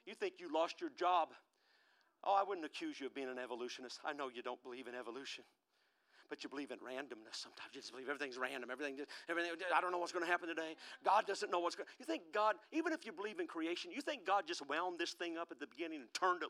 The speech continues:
loose and we're all just out there, just, everybody just doing their own thing,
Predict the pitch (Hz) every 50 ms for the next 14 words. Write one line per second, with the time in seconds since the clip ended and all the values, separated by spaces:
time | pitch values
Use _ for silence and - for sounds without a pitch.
0 | - 156 160 160 156 143 - 156 131 - - - - - 160 165 165 170 165 160
1 | 165 170 151 - 190 170 165 - - 160 160 151 151 - _ 165 - - - -
2 | 156 185 185 180 175 - 151 170 170 170 160 160 175 170 - - 180 175